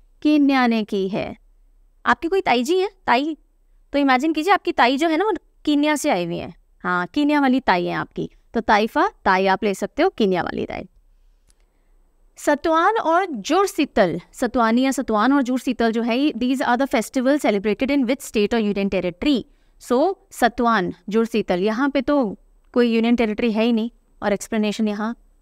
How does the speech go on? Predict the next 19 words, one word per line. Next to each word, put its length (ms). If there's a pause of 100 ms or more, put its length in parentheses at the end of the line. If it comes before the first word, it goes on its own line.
(320)
नहीं 200
डाला 220
है, 60
मैंने 140
अगले 200
स्लाइड 300
पर 60
डाल 200
दिया 120
है। 60 (320)
So, 120
सतुआन 360
और 80
जुड़शीतल 440
कहाँ 320
के 120
हैं 120
फेस्टिवल 480
ये? 280